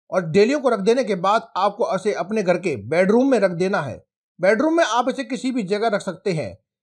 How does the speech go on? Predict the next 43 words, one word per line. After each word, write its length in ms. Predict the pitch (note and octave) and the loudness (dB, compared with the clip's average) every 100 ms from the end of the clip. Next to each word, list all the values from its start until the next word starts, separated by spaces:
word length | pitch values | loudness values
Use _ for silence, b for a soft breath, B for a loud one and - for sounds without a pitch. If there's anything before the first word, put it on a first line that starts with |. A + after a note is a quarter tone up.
| _ | _
लेकिन 260 | G3 A3+ C#4+ | 0 2 2
आप 160 | B3 A#3 | 2 0
इसे 260 | A#3+ G3+ | 0 -2
ध्यान 280 | B2+ D#3 B3 | -2 -2 0
रहे 200 | G#3 A#2 | -2 -4
कि 120 | A2 | -6
बंद 380 | E3+ D3 F#3 A#3+ | -6 -2 0 0
अलमारी 480 | - G#3 A3 G#3+ C4+ | -2 0 2 2 0
में 160 | C4 F#3 | -2 -2
बिल्कुल 280 | G3 A#3 A3 | 0 0 0
भी 100 | G3+ | -2
नहीं 140 | F3 | -2
रखेंगे। 420 | E3 D#3+ B2 - _ _ - | -2 -4 -8 -14 _ _ 2
दोस्तों, 300 | A3 A3+ E3+ A2+ _ | 2 2 -4 -6 _
कांच 320 | G3+ A#3+ C4+ | 0 2 0
की 80 | C4 | -4
कटोरी 340 | B3 A3 A#3+ | -2 -2 0
में 100 | B3+ | 0
रखे 180 | G#3 F#3+ | -2 0
हुए 200 | A3 G3+ | 0 -2
इस 200 | G3 G#3+ | -4 -4
नमक 240 | G#3 A3 A#3+ | -2 -2 -2
की 80 | F#3+ | -4
डेली 300 | D#3 F#3 B3 | -2 0 0
में 160 | A3+ - | -2 -4
इतनी 280 | F3 A3+ | -4 -4
शक्ति 320 | A3+ F#3+ - A3+ | -2 -4 0 2
होती 260 | F#3+ G#3 | 2 2
है 120 | D#3+ F#2+ - _ b b - | -2 -2 -8 _ b b -2
कि 60 | B3 | 0
आपके 320 | G3+ A3 B3 | 2 0 -2
घर 200 | F3 G3+ | 0 0
में 100 | C4 | 2
मौजूद 380 | A3+ G#3+ G#3 A#3+ | 2 0 0 -2
सभी 260 | - F#3+ A#3 | -4 -2 -2
नकारात्मक 480 | A3+ G#3+ G#3+ A#3 | 0 -2 -2 -2
ऊर्जाओं 360 | E3 F#3 F#3 A#3+ | -2 0 2 2
को 120 | G#3+ | 0
ये 100 | F3 F3 | -2 -4
अपने 260 | E3 G3+ | -4 -6
अंदर 320 | G3 F#3 F#3+ F3+ | -4 -4 -4 -4
खींच 260 | F3+ F3 | -6 -6
लेगी। 300 | C#3 D3 C#3 | -4 -4 -6